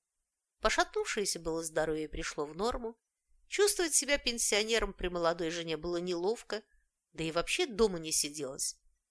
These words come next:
Поэтому Иван Романович вернулся на сцену.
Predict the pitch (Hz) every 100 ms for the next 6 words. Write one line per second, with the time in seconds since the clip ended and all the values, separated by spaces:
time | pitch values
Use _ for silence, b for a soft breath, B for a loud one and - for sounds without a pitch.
0 | _ _ _ 156 160 165 - 151 151 143
1 | 139 143 139 151 214 254 - - 143 135
2 | 147 156 - 139 139 - - 127 123